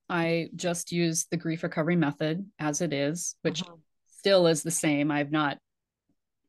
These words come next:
Speaker 1: as a certified grief recovery specialist, we cannot change that method. So that is what it is.
Speaker 2: Okay.
Speaker 1: But I combined it then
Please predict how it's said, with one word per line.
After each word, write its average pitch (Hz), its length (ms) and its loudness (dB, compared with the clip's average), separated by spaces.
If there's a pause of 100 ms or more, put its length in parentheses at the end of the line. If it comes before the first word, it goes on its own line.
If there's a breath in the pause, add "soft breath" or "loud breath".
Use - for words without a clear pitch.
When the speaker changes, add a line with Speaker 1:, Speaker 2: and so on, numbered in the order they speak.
(240)
Speaker 1:
as 208 160 6
a 175 60 0
certified 190 560 0
grief 170 160 -2
recovery 165 280 -4
specialist, 170 720 0
we 170 120 2
cannot 160 380 0
change 156 480 2
that 147 200 -4
method. 147 400 -6
So 165 200 0
that 170 220 4
is 170 240 2
what 160 140 -2
it 160 120 -2
is. 143 300 -6 (140 soft breath)
Speaker 2:
Okay. 202 380 4 (280)
Speaker 1:
But 202 100 4
I 196 120 6
combined 202 720 4
it 165 200 0
then 151 500 0